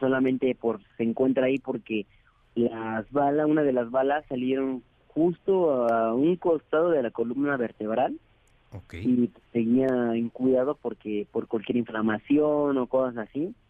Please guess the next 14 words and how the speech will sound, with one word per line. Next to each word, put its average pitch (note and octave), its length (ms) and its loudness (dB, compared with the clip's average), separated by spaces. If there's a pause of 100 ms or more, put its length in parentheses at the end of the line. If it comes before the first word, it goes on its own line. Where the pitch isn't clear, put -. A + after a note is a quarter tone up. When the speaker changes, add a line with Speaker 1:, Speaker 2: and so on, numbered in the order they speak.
(180)
Speaker 2:
Ujú. F#2+ 140 -10
Speaker 1:
para A#2 180 -4
que A#2+ 160 -6
no A#2+ 160 0
fuera, A#2+ 180 -2
tuviera A#2+ 300 -2
algún A#2 260 0
otro A2+ 240 -4
daño A#2 240 0
posteriormente A2 880 0
a, G2 160 -2 (320)
a G#2+ 120 -2
la G#2+ 100 2
lesión. D#3+ 500 0